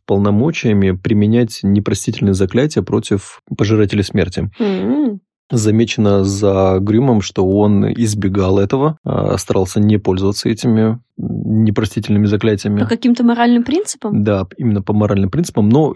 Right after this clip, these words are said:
Speaker 1: также известно, что и в борьбе с Эваном Розье, м, Р-, Розье погиб. Видимо, другого выхода не было.
Speaker 2: Да не, просто споткнулся и упал, ударился головой.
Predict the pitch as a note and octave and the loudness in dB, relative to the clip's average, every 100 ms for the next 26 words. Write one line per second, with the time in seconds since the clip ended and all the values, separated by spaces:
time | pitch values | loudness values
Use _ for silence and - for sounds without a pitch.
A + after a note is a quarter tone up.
0 | - C3 A#2+ A2+ B2 E3 G#2+ - G#2 G2+ | -2 -2 0 0 0 -2 -4 -4 -2 0
1 | F#2+ G2 A2 G2+ G#2+ G#2+ G#2+ G#2+ G2+ F#2 | 0 -2 -4 -2 -2 -2 0 2 2 0
2 | - - - G2 G2 G#2+ G#2+ G2+ G2+ G2+ | -4 -6 -2 0 2 2 2 2 0 0
3 | A2 C#3 D#3+ A#2 F#2+ - - - - A#2 | 0 2 2 0 -2 -6 -10 -10 -8 -6
4 | - - - - G#2+ G2 G#2 G#2+ G#2+ G#2 | -4 -6 -4 -2 -2 -2 -2 0 0 0
5 | A#2 G#2 F2 F2+ _ _ - G#2+ G2+ G2 | 0 -2 -6 -10 _ _ -8 -4 -2 -4
6 | - - - - _ _ - C3 B2+ B2 | -8 -20 -20 -20 _ _ -4 -2 -2 0
7 | A#2 A#2+ G#2+ G#2 A2 G2+ F#2+ - - - | 2 2 2 -2 -2 -2 -2 -2 -6 -2
8 | F4+ G#4 C#4 A#3+ - A#3+ - C4 B3+ F#3+ | 0 2 0 -2 -4 -4 0 0 0 -2
9 | F#3 G3+ F#3+ F#3 F3+ F#3 F#3+ F#3+ F#3 F#3+ | -2 0 0 0 0 -2 -4 -4 -4 -6